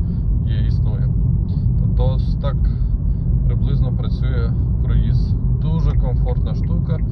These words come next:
дуже така цікава. Вона працює з тридцяти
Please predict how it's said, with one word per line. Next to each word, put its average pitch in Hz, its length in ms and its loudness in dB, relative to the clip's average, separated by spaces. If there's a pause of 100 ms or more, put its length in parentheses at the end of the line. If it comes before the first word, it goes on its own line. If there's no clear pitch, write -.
(500)
дуже - 420 2 (560)
така - 220 2
цікава. 147 600 0 (100)
Вона 147 260 0
працює - 500 0
з - 120 -4
тридцяти - 680 0